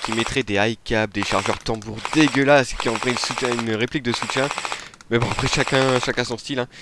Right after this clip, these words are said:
Mais moi, je, je m'en sers comme anti-snipe. On peut voir que le groupement est très bon, hein.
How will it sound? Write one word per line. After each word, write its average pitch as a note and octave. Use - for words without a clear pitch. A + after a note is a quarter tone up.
Mais A2
moi, B2+
je, G#2
je -
m'en G#2+
sers G#2+
comme F#2
anti-snipe. A#2
On -
peut -
voir D#3+
que -
le C#3+
groupement D3+
est F3
très -
bon, C3+
hein. A#2+